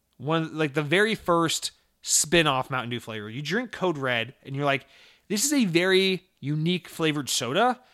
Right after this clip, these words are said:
but it still feels authentically Mountain Dew. It's, like, edgy and energetic and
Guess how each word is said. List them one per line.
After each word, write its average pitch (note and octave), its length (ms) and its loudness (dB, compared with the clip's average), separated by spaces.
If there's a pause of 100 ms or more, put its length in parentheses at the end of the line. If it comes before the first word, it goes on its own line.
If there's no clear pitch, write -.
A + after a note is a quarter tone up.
(280)
but F3+ 140 4
it E3 80 -10
still - 340 6
feels G3 680 0 (100)
authentically C3+ 540 -4
Mountain A#2+ 240 -4
Dew. A#2 100 -6
It's, G#2 120 -6
like, C3+ 220 -8
edgy G3 520 2 (140)
and C#3+ 160 -8
energetic E3+ 680 2
and C3+ 140 -12